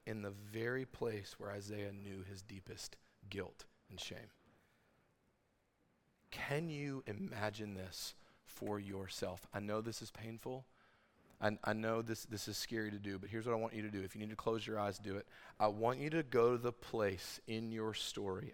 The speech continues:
I want you to go to the parts of your story and in your conscience where you feel the most ashamed, where you feel the most disqualified in your conscience and the most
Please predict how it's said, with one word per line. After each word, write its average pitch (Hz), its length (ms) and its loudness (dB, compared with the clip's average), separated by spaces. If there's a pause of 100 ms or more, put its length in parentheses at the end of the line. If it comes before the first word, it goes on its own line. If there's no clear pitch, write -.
I - 40 -4
want 110 160 -4
you 107 80 -4
to 104 100 -2 (140)
go 113 260 6
to 139 80 2
the 139 120 0
parts - 640 0
of 113 200 -2
your 113 160 -2
story 101 640 -4 (800)
and 98 160 0
in 107 120 0
your 123 140 2
conscience - 840 -2 (340)
where 107 180 2
you 104 380 0
feel 104 420 0
the 101 120 -2
most 98 440 -2
ashamed, 107 500 -8 (960)
where 107 180 4
you 107 340 2
feel 110 640 0 (220)
the 104 80 -4
most 110 680 4 (340)
disqualified 113 1300 6
in 110 160 -2
your 113 220 0
conscience 104 680 -6
and 104 160 -2
the 101 60 0
most 104 640 0